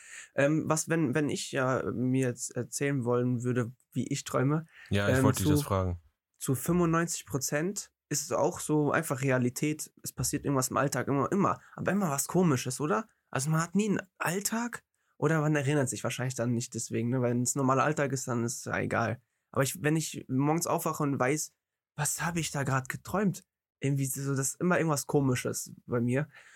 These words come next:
Speaker 1: Und diese anderen fünf Prozent ist auch, was Daniel gesagt hat, irgendwie so schwebende Wolken. Ich erinnere mich an die Drachenjäger von damals, Super R T L. Da hab ich auch so diese schwebende Inseln, wo man mit so einem Hector hieß der, glaub ich, der konnte dieses,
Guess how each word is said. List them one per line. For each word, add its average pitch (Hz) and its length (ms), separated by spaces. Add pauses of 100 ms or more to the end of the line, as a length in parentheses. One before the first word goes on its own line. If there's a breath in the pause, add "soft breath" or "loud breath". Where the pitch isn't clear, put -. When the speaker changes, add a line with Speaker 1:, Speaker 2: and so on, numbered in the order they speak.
(140 loud breath)
Speaker 1:
Und 139 180
diese 131 180
anderen 165 280
fünf - 240
Prozent 147 380
ist 135 160
auch, 143 180
was 143 140
Daniel 147 180
gesagt 147 180
hat, 139 180
irgendwie 151 240
so 131 120
schwebende 143 440
Wolken. 151 420 (180 loud breath)
Ich 127 160
erinnere 139 300
mich 143 220
an 131 200
die 123 140
Drachenjäger 139 680
von 127 260
damals, 135 380
Super - 240
R 131 100
T - 140
L. 131 240 (480 soft breath)
Da 110 420
hab 135 120
ich 131 100
auch 131 60
so 127 160
diese 123 240
schwebende 147 480
Inseln, 143 640
wo 131 80
man 135 240
mit 131 140
so - 120
einem 127 200 (440)
Hector 147 440
hieß 131 180
der, 131 140
glaub 127 220
ich, - 100
der 123 100
konnte 135 320
dieses, 120 500